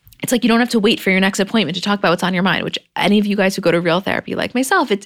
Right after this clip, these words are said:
it is kind of frustrating. You have these set appointments, but sometimes your appointment's on a Thursday and it's a Monday and you're just like, "Holy shit, I need to talk s-, to someone." And this, that's why this comes in, and it's so, so beneficial.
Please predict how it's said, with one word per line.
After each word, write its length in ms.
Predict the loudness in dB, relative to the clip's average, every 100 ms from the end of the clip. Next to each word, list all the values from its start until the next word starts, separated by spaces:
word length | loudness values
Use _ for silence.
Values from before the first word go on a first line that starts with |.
| _
it 240 | 0 0 0
is 160 | -2
kind 160 | 0 0
of 80 | 2
frustrating. 400 | 0 2 0 0
You 60 |
have 180 | 0 0
these 140 | 0 0
set 100 | 0
appointments, 380 | 2 0 0
but 80 | -2
sometimes 320 | 0 2 0 -4 -18 -18 -4
your 100 | 0
appointment's 300 | 2 2 2
on 40 | 0
a 40 |
Thursday 320 | 2 2 2
and 100 | 0
it's 80 | 2
a 60 | 2
Monday 240 | 4 4
and 100 | 4
you're 80 | 2
just 160 | 0 -2
like, 80 |
"Holy 300 | 2 2 4
shit, 160 | 4 2
I 60 | 2
need 180 | 0
to 40 | 0
talk 280 | 0 0 -2
s-, 100 | -8
to 120 | -8
someone." 320 | -4 -4 -2
And 140 | 0 0
this, 160 | 0
that's 280 | 0 0 2
why 120 | 0
this 240 | 0 -2 -4
comes 240 | -6 -4
in, 60 | -4
and 120 | -6
it's 140 | -6
so, 340 | -8 -2 2 0
so 180 | 0 -2
beneficial. 600 | -2 -2 -2 -4 -8